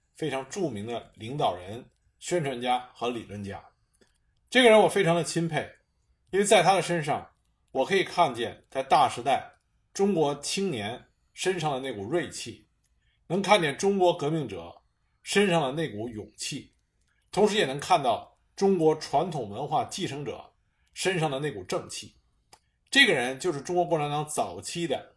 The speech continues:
著名领袖恽代英。恽代英是在一八九五年出生于湖北武昌的一个官僚家庭，他父亲呢，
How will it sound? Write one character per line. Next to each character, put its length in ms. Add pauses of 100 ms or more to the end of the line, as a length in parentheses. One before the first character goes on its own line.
(100)
著 100
名 160
领 140
袖 200 (440)
恽 100
代 140
英。 200 (1800)
恽 120
代 120
英 180
是 100
在 120
一 100
八 200
九 180
五 160
年 420 (100)
出 200
生 160
于 400
湖 280
北 160
武 240
昌 320
的 120
一 140
个 180
官 220
僚 180
家 200
庭， 160 (840)
他 160
父 200
亲 160
呢， 220